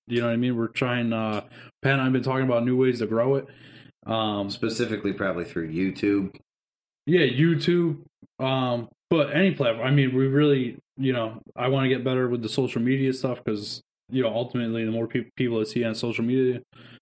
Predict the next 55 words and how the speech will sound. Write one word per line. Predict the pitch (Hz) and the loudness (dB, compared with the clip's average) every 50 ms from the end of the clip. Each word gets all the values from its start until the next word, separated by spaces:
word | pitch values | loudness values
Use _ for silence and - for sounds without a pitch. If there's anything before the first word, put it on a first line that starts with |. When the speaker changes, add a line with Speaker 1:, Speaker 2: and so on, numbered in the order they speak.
| _ _ - | _ _ -6
Speaker 1:
the | 117 | -4
more | 120 123 123 120 | -2 0 -2 0
people | - - 131 123 123 | 0 0 0 2 2
that | 120 117 | 2 2
are | 120 120 | 2 0
gonna | 120 120 117 113 113 107 - - - - - _ | 0 0 -2 -2 -4 -6 -8 -14 -20 -20 -14 _
see | - - 151 143 | -2 0 0 0
you. | 123 - - | 0 -2 -6
So, | - - - 117 107 104 101 - - - - - - - - - - | -8 -6 -4 -2 -2 -2 -4 -8 -12 -20 -18 -18 -18 -18 -18 -12 -6
um, | - 117 120 120 117 117 117 113 110 110 107 - - _ _ _ _ _ _ - | -4 -2 0 0 0 0 0 0 -2 -2 -4 -8 -14 _ _ _ _ _ _ 2
that, | 156 185 190 190 - 156 | 4 4 4 2 2 2
and | 160 156 | 4 4
then | 160 165 160 156 | 6 6 6 6
in | 156 | 6
my | 160 160 151 | 6 6 4
personal | 143 - 185 180 175 - 170 156 | 4 2 2 2 2 2 2 2
life, | 160 160 143 | 2 2 2
I | 139 143 | 2 2
just | 151 151 143 | 2 2 2
wanna | 151 156 147 143 | 2 0 0 0
keep | 143 - 156 139 | 0 -2 0 0
being | 131 143 151 147 | 2 2 2 2
the | 143 | 2
best | 131 139 143 139 - | 2 0 0 0 0
father | - 147 139 139 139 135 | 0 0 0 2 0 0
I | 131 | -2
can | 123 131 123 117 | -2 -4 -2 -2
be. | 127 139 151 151 143 143 - - - | 0 0 0 0 -2 -4 -8 -10 -8
Uh, | 117 113 110 110 107 92 | -6 -4 -4 -4 -4 -4
I'd | 113 117 117 | -4 -2 -2
like | 123 127 123 | -2 -2 -2
to | - 120 | 0 0
lose | 123 127 127 - | 0 0 0 -2
some | - 113 113 | -2 -2 0
weight | 127 147 147 | 2 0 2
this | 143 147 143 - - | 0 -2 -2 0 0
year, | 156 147 139 | 0 2 0
so | 143 131 | 0 -2
we're | 120 117 120 | -4 -2 -4
not | 117 113 - - _ _ _ _ _ _ _ _ _ _ _ _ _ - 127 | -4 -6 -8 -12 _ _ _ _ _ _ _ _ _ _ _ _ _ -4 0
doing | 131 135 127 120 117 117 | 0 2 2 2 0 0
every | 117 117 113 117 113 | 0 0 0 0 2
review | 110 113 110 107 113 120 127 127 127 127 | 2 2 0 0 0 2 2 4 4 2
as, | 120 117 113 113 110 107 - - - - - | 2 0 0 -2 -2 -4 -6 -8 -10 -8 -6
or | 127 123 117 110 107 | -2 -2 0 0 -2
the, | 101 - - - _ - 110 107 - 110 107 | -4 -8 -14 -20 _ -18 -8 -4 -2 -2 0
the | 104 104 107 | 0 0 0
description | 107 - - - 143 135 - 139 | -2 0 0 0 0 2 0 -2
of | 123 | -4
the | 113 113 | -2 -2
podcast | 139 139 139 135 - 139 127 127 - | -2 -2 -2 -2 -2 -2 -2 -2 -2
as | 117 113 107 | -2 -2 -2
the | 107 104 - | -4 -4 -4
two | - 123 110 | -4 -4 -2
fatties. | - 127 135 139 143 143 135 131 131 | -2 -2 0 2 2 2 0 0 -4